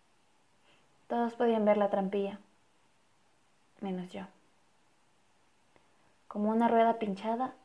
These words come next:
había planeado ir a otros lugares. Pero mis planes no importaban. El amor estuvo ausente durante años,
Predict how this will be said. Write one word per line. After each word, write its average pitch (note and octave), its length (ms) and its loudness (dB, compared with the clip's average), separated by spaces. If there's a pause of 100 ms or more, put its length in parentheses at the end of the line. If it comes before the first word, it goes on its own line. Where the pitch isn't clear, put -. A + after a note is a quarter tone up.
(320)
había G3 260 -2
planeado G3 480 -2
ir G3 100 0
a G3 40 2
otros G3 240 -6
lugares. F#3+ 420 -6 (2250)
Pero A#3+ 420 2
mis G#3+ 200 -2
planes G3 420 0
no G#3 140 0
importaban. F#3 720 -4 (2000)
El B3 160 2
amor A#3+ 300 4
estuvo D#4 340 4
ausente A3+ 680 2
durante G3 400 2
años, F#3+ 380 -2